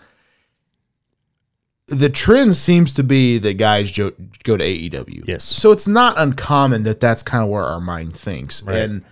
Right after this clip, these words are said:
Speaker 1: and again, I look at a Johnny Gargano and I'm like, "Yeah, you'd fit in very well there."
Speaker 2: Yeah.
Speaker 1: But you've made this point too, like,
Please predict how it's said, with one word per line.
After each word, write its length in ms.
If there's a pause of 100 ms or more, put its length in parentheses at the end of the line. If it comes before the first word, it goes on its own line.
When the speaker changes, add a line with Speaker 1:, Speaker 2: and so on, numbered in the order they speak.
(320)
Speaker 1:
and 120
again, 200
I 60
look 160
at 80
a 60
Johnny 260
Gargano 500
and 80
I'm 100
like, 180
"Yeah, 80
you'd 240
fit 160
in 120
very 200
well 240
there." 300 (100)
Speaker 2:
Yeah. 180 (460)
Speaker 1:
But 340 (500)
you've 220
made 180
this 140
point 380
too, 400
like, 320